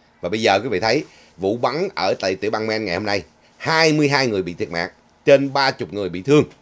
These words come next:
Thì, quý vị, chúng ta chưa biết được mục đích của hung thủ. Và bây giờ, à, giới chức, à, <clears throat> ở tiểu bang Maine, họ chỉ biết được cái tên là Robert Card. Đây chỉ là cái tên đầu tiên và chỉ biết rằng anh ta từng phục vụ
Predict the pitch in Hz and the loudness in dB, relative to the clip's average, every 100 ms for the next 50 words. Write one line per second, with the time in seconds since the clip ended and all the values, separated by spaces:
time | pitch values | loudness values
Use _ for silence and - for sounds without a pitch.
0 | _ _ _ 101 107 123 110 - - _ | _ _ _ -4 2 2 2 -4 -20 _
1 | - 185 220 170 147 143 - 180 170 170 | 2 2 2 2 2 0 0 2 4 2
2 | 190 131 110 107 104 143 - 139 107 95 | 2 0 -6 -4 -6 -6 -2 0 0 -2
3 | 101 - _ _ _ _ _ _ _ _ | -4 -8 _ _ _ _ _ _ _ _
4 | _ _ - 90 110 123 110 104 104 101 | _ _ -8 -4 -2 0 0 -2 -4 -6
5 | 92 - - - 135 190 190 214 - 131 | -6 -16 -20 0 6 6 4 -6 -4 2
6 | 117 113 - - 127 135 - 117 143 127 | 4 2 0 -4 -2 -2 -2 -2 2 2
7 | 120 113 101 _ 98 98 113 127 151 117 | 4 2 0 _ -6 -4 -4 -6 -4 -4
8 | 135 117 87 90 117 107 - 120 - _ | 0 0 0 0 0 -2 -6 -6 -6 _
9 | _ _ _ _ _ _ _ _ _ _ | _ _ _ _ _ _ _ _ _ _
10 | _ _ _ _ _ _ _ _ _ - | _ _ _ _ _ _ _ _ _ 2
11 | 123 117 139 135 - 113 110 85 110 104 | 2 2 0 0 0 0 0 -2 -2 -4
12 | 90 82 - 117 165 123 82 110 127 117 | -4 -6 -6 -4 -2 -2 -4 -8 -4 -2
13 | 110 - - 139 120 110 107 95 87 101 | -2 -2 2 2 2 -4 -6 -2 -4 -4